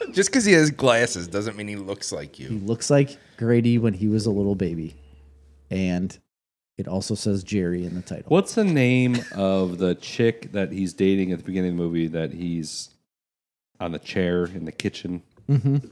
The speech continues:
Speaker 3: The sex scene.
Speaker 2: <laughs> Of course you'd point out that
Speaker 3: I would
Speaker 2: only
Speaker 3: point out
Speaker 2: scene.
Speaker 3: because it was a kid when I saw the movie. It was nineteen ninety-six, and that was very
Speaker 2: Hmm.
Speaker 3: shocking to me.
Speaker 2: Uh, Kelly Preston.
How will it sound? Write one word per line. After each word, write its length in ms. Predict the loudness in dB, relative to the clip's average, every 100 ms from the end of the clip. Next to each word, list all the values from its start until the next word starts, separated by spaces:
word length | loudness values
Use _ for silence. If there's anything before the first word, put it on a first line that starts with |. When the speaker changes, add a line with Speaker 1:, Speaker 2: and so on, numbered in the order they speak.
| -20 -20 -20 -16
Speaker 3:
The 80 | -12
sex 340 | -2 2 2 2
scene. 260 | -2 -2 -2
Speaker 2:
<laughs> 40 |
Of 120 | 0
course 320 | 6 6 6 2
you'd 140 | 2
point 220 | 2 4
out 160 | 4 2
that 200 | 2 6
Speaker 3:
I 80 | 8
would 120 | 8
Speaker 2:
only 60 | 10
Speaker 3:
point 180 | 10 10
out 100 | 8
Speaker 2:
scene. 80 | 6
Speaker 3:
because 220 | 6 6
it 60 | 6
was 120 | 4
a 60 | 2
kid 320 | 2 2 4
when 140 | 4
I 80 | 2
saw 200 | 2 0
the 80 | 2
movie. 440 | 0 0 -2 -8
It 60 | -16
was 140 | -6
nineteen 260 | -4 -4 -4
ninety-six, 500 | -6 -4 -4 -4 -6
and 140 | -6
that 100 | -6
was 120 | -6 -8
very 220 | -6 -4
Speaker 2:
Hmm. 140 | -2
Speaker 3:
shocking 460 | 0 -2 -2 -8 -12
to 120 | -14
me. 220 | -14 -14 -16 _ -20 -20 -20 _ _ _ -6
Speaker 2:
Uh, 440 | 2 4 4 2 0
Kelly 320 | 2 4 4
Preston. 500 | 2 -4 -4 -14